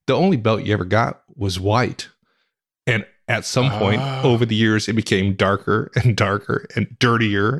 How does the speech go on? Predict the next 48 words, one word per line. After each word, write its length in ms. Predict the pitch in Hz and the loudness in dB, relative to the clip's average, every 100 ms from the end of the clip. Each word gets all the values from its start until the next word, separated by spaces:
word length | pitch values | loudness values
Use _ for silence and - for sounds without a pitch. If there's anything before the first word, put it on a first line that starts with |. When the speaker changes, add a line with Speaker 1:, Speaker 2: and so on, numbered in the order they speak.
| 190 | 0
Speaker 1:
and 160 | 110 | 2
dirtier, 580 | 104 101 92 87 101 117 - | 4 2 0 -2 -2 -4 -4
and 160 | - 101 | 0 0
it's 340 | - - - _ _ _ | -2 -8 -20 _ _ _
Speaker 2:
And, 100 | 139 | 0
Speaker 1:
black. 180 | - - | 2 0
Speaker 2:
and 100 | 127 | 2
so 180 | 151 139 | 2 0
black 380 | 156 147 143 | 2 0 2
belt 260 | 147 143 139 | 0 0 2
was 400 | 135 131 - - _ | 0 0 -2 -10 _
like, 260 | 151 131 - | 0 0 0
"Oh, 140 | 151 143 | 0 2
that 260 | 120 139 | 2 0
guy's 240 | - 110 95 | 0 -2 -2
been 180 | 113 98 | -2 0
doing 220 | 107 104 | 2 2
this 160 | 95 | 2
a 60 | 120 | 2
long 260 | 104 98 92 | 4 2 2
time. 240 | 139 107 | 2 4
Speaker 1:
Yeah, 140 | 104 - | 2 0
Speaker 2:
He's 80 | |
Speaker 1:
exactly. 400 | 95 - 98 - | -2 -2 -2 0
Speaker 2:
a 40 | 85 | -2
black 160 | 85 - | -2 -4
belt." 80 | 107 | 0
Yeah, 260 | 113 127 | 2 2
okay. 380 | 147 - 220 - _ | 2 0 -2 -4 _
That's 200 | 190 190 | 0 2
cool. 280 | 302 311 127 | 0 2 2
I 60 | 156 | 0
didn't 180 | 196 | 2
know 120 | 220 208 | 4 4
that. 260 | 107 - _ _ _ - | 0 -4 _ _ _ -2
See? 300 | 233 302 - _ _ _ _ _ _ _ | 0 0 -6 _ _ _ _ _ _ _
Yeah, 140 | 180 170 - - | 0 0 -4 -6
I 120 | 135 | 0
don't 160 | 139 139 | 2 4
know 60 | |
what 160 | 139 135 | 4 2
I 100 | 131 | 2
don't 100 | 135 | 2
know. 220 | 139 117 - _ _ _ _ _ | 2 0 -6 _ _ _ _ _
Speaker 1:
My 120 | 95 | -2
belt's 260 | 90 82 - | 0 -2 -4
gray. 460 | - 85 82 92 - _ _ | -2 0 2 -2 -4 _ _
<laughs> 180 | - | -12